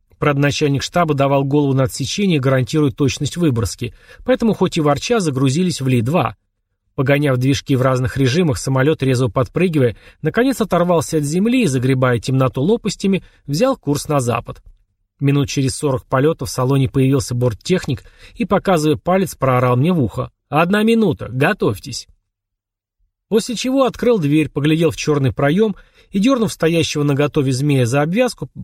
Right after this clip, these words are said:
показал, дескать, "давай". После чего с небольшими интервалами выпустил из самолёта остальных. Последний вывалился я.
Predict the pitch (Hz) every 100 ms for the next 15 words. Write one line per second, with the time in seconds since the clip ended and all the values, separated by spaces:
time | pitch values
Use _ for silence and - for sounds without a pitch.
0 | - 160 156 131 123 123 139 - 123 147
1 | 175 117 - _ _ _ _ _ _ -
2 | 147 143 - 151 139 143 131 131 - 139
3 | 135 165 202 262 262 220 135 180 196 -
4 | 165 139 139 127 117 113 123 - 180 190
5 | 117 - - _ _ _ _ - 143 -
6 | 269 247 220 127 147 151 151 - 143 117
7 | -